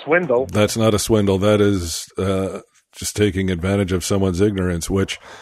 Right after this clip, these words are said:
Speaker 2: uh, many people would judge on sort of, um, an ethical level. <laughs> But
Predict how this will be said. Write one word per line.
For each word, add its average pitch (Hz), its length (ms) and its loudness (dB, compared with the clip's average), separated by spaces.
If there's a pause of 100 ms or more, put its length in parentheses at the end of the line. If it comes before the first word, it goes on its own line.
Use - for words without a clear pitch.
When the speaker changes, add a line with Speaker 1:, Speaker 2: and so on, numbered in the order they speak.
(300)
Speaker 2:
uh, 117 200 2
many 165 320 4
people 151 400 2
would 113 220 2
judge 98 440 2
on 98 240 2
sort 104 300 2
of, 92 260 0
um, 85 480 -2
an 87 160 -4
ethical 127 480 0
level. 135 440 2
<laughs> - 40 -4 (1300)
But - 540 2